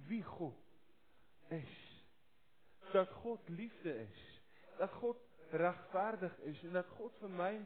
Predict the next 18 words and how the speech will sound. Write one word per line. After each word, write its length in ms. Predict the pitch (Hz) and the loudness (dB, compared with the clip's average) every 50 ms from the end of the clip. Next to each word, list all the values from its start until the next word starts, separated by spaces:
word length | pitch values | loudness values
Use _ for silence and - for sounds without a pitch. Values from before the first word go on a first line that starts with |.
| - - | -8 -8
vir 160 | 196 190 180 | -8 -6 -6
jou, 80 | 170 - - 165 175 | -6 -6 -4 0 2
met 240 | 196 247 277 262 - 196 | 4 4 4 2 2 6
my 100 | 185 185 185 180 | 6 8 8 6
en 120 | 175 170 180 | 4 2 0
met 260 | 202 247 - - - 165 | -2 -2 -2 -4 -2 2
jou 220 | 170 175 180 180 165 143 127 117 113 - - - - - - - - - | 4 4 6 4 4 2 -2 -6 -8 -12 -16 -18 -18 -18 -18 -18 -10 -2
in 120 | - 180 185 | 0 2 2
'n 60 | 180 180 - | 2 2 2
verhouding 460 | 175 165 147 143 151 160 165 165 160 | 2 4 6 6 6 4 2 2 0
wil 140 | 156 156 151 | 0 -2 -2
staan. 440 | - - - 170 156 143 139 131 - - - - | -2 0 2 2 2 2 0 -4 -8 -8 -2 -2
Dit 160 | 240 220 - - - | -2 -2 -2 -4 -6
is 360 | - 208 190 147 - - - - - - - - - - 170 | -4 -4 -4 -4 -6 -8 -10 -14 -16 -18 -18 -18 -14 -6 0
die 140 | 165 175 160 | 2 2 2
boodskap 640 | 135 135 165 202 269 254 175 - - - 175 147 - - | 2 2 4 4 4 2 0 -2 0 2 2 2 0 0
van 140 | - 165 160 | 0 2 2
Advent. 500 | 147 143 - - - 185 180 151 123 113 | 2 0 -2 -4 -2 0 0 0 -2 -6